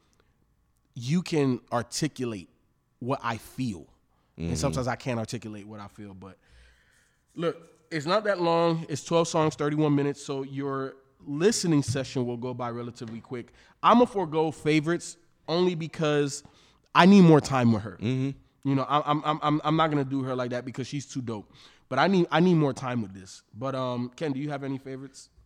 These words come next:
Speaker 2: Yeah, Don't You Wanna Fly is, is probably one of the best songs I've heard this year. It's up there on my list,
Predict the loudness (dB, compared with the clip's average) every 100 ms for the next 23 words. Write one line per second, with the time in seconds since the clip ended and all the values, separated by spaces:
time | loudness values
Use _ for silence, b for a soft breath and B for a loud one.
0 | _ 0 2 2 2 2 2 -2 -2 0
1 | 0 0 -4 -8 -10 -8 -6 -6 -10 -16
2 | _ _ -6 -2 -2 -4 -10 -10 -12 -12
3 | -14 -12 -12 -12 -14 -14 -16 -14 -12 -12
4 | -12 -12 -12 -12 -12 -10 -10 -10 -10 -10
5 | -10 -14